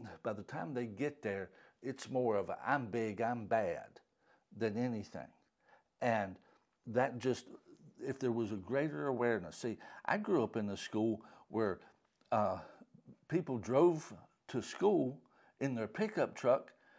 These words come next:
and had guns in the back window. Nobody ever got shot over decades. You see, the problem is when you don't have a real awareness of guns,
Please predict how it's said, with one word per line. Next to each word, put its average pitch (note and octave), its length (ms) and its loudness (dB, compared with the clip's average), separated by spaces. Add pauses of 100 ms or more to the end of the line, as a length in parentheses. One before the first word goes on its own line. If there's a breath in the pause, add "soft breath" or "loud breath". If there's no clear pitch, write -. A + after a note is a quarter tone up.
(360 soft breath)
and D#3 120 0
had D#3+ 220 0
guns F3+ 340 0
in E3+ 140 -4
the E3 60 -6
back D#3 320 -2
window. F3 340 -6 (1160 soft breath)
Nobody D#3 580 4
ever C3+ 240 0
got G2+ 260 2
shot - 320 -8 (1040)
over B2 480 0 (260)
decades. - 840 -2 (600 soft breath)
You A#2 100 -6
see, D#3+ 220 2
the B2+ 120 2
problem D#3+ 520 0
is A2 320 0 (520 soft breath)
when C3+ 240 -2
you D3 260 2 (140)
don't C#3 300 4
have D3 240 0
a A#2+ 60 6
real B2 340 4
awareness A2 840 0 (140)
of G2+ 200 -2
guns, F2+ 600 -6